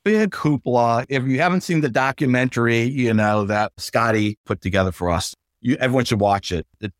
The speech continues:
basically the, the history of the station, but the, how it got on the F M dial and, and started. So anyways,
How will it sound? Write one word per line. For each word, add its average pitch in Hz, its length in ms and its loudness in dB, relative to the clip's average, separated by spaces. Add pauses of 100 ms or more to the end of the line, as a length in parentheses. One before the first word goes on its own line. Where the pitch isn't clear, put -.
(160)
basically 101 600 0
the, 90 380 0 (120)
the 92 300 -10
history 101 380 -2
of 90 140 0
the 90 60 -10
station, 101 420 -2
but 90 180 -2
the, 92 160 0 (280)
how 117 160 0
it 104 100 -2
got 101 260 0
on 98 140 0
the 98 120 4
F 98 160 0
M 87 160 -2
dial 92 480 0
and, 87 200 -2
and 90 120 -8
started. 82 440 -2
So 143 180 2
anyways, 147 380 0